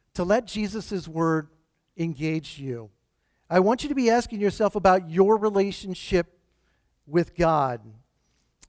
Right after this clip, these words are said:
I want to challenge you to do some self-evaluation. I want you to look for yourself in these vignettes that we're gonna take a look at, this story here. I want you to think about and define what your relationship with Jesus is today, this morning here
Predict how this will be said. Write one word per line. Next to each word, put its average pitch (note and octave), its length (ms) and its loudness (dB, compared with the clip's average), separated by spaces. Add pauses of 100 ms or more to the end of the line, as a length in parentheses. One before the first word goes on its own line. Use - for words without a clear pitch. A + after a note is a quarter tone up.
(400)
I D#3+ 60 -6
want F3 140 0
to F3 160 -4
challenge A3+ 320 2
you G3+ 80 -10
to F#3+ 80 -4
do G3 240 -2
some E3 240 -8
self-evaluation. D#3+ 1600 -2 (460)
I E3+ 80 4
want G#3 240 2
you C4 80 -2
to A#3 100 -4
look A#3 300 0
for A3 80 -4
yourself G3+ 640 0 (240)
in F#3 180 0
these F3+ 160 0
vignettes F3+ 420 0
that F3 120 0
we're D#3 140 -8
gonna D#3+ 160 -4
take E3 240 -4
a E3 40 -8
look D#3+ 260 -2
at, C#3+ 180 -6
this D3+ 120 -10
story D#3 440 -4
here. C3+ 240 -6 (340)
I E3 80 2
want A3 240 0
you A#3 180 -4 (180)
to F#3+ 340 -4 (340)
think A#3 160 -4
about F#3+ 400 4
and F3 140 -4
define A3 520 -4
what G#3 240 0
your G#3+ 160 -4
relationship A3+ 720 -2
with G3 220 -2
Jesus A3 420 -8
is G3 200 -4
today, G#3+ 420 0
this F3 240 -12
morning G#3 280 -4
here F3+ 360 0